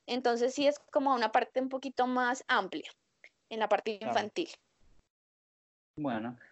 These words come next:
Speaker 2: ¿ves? Este, es que sí, me dio como, dije, algo me dice aquí que debe ser de esta forma, por eso te
Speaker 1: Sí.
Speaker 2: pregunté.
Speaker 1: Sí, sí, claro,
Speaker 2: Este
Speaker 1: porque, pues, obviamente es un poco más difícil solamente tú decir, bueno,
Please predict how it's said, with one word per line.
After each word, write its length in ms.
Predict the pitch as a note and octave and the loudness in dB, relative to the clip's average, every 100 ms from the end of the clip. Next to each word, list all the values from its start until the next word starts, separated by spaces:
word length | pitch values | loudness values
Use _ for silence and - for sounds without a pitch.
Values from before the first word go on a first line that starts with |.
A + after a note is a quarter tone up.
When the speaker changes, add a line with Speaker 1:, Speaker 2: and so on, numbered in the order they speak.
| _ | _
Speaker 2:
¿ves? 300 | C#3 F3 E3+ | 2 2 0
Este, 340 | B2 - D3 | -6 -2 2
es 100 | D3 | 2
que 120 | - F3 | 4 4
sí, 220 | G#3 D#3+ | 8 8
me 120 | C#3+ | 8
dio 120 | C3+ | 6
como, 600 | C3+ F3+ F3 D3+ C3 - - _ _ _ | 6 4 6 4 2 -2 -12 _ _ _
dije, 640 | - C#3+ D3 C#3 B2 - - | -6 0 2 2 2 0 -8
algo 320 | - C3 C#3 | -4 0 0
me 140 | E3 C3 | 2 2
dice 220 | B2+ - | 0 0
aquí 380 | D3 D#3 E3 D#3+ - | 0 2 0 -2 -2
que 180 | C3 A#2+ | 4 6
debe 240 | B2 C3 | 6 4
ser 400 | C3 C3 C3+ C3+ _ | 4 2 2 -6 _
de 140 | - | -4
esta 180 | C3 - | -4 -4
forma, 460 | A#2+ B2 A2 G#2+ A2 _ - - _ _ _ | 0 0 0 -4 -10 _ -20 -20 _ _ _
por 140 | - | -4
eso 160 | A2+ A#2 | -4 0
te 60 | |
Speaker 1:
Sí. 60 | B2 | 2
Speaker 2:
pregunté. 500 | A#2+ A2+ G#2+ G#2+ G#2+ _ _ _ - _ _ | 2 2 0 -2 -4 _ _ _ -20 _ _
Speaker 1:
Sí, 180 | C#4 B3+ | -2 0
sí, 140 | B3 | 2
claro, 240 | C#4 C4 G3 | 2 4 4
Speaker 2:
Este 40 | |
Speaker 1:
porque, 220 | C#3 C4 | 4 4
pues, 140 | A#3 - | 0 -4
obviamente 480 | B3 A3 - C#4 D#4 | -2 -2 -6 -10 -6
es 80 | D4+ | -4
un 100 | D4 | -4
poco 380 | - D4 D4 | -4 -4 -2
más 140 | D4 C#4+ | -2 -2
difícil 360 | C#4 D4+ C#4 | -2 -2 -2
solamente 380 | C#4+ C#4+ C#4 C#4+ | 0 0 0 -4
tú 100 | C4+ | -4
decir, 180 | D4 C#4+ | -2 0
bueno, 340 | A#3+ A#3+ F#3+ | 2 2 0